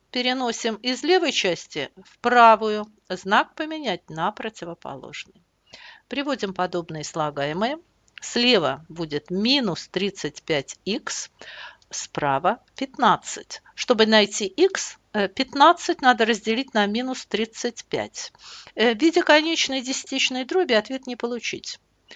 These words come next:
Значит, будет минус пятнадцать тридцать пятых. Можно сократить на пять и получаем ответ.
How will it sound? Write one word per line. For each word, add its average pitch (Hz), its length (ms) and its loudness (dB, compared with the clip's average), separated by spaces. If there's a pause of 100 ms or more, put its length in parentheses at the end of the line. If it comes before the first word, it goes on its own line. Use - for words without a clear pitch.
(680)
Значит, 190 380 -8
будет 214 360 -4
минус 214 540 0
пятнадцать 214 800 2
тридцать 190 640 -2
пятых. - 640 -4 (100)
Можно 269 380 0
сократить 208 560 0
на 202 140 2
пять - 520 2
и 359 100 0
получаем 233 540 2
ответ. 170 520 -4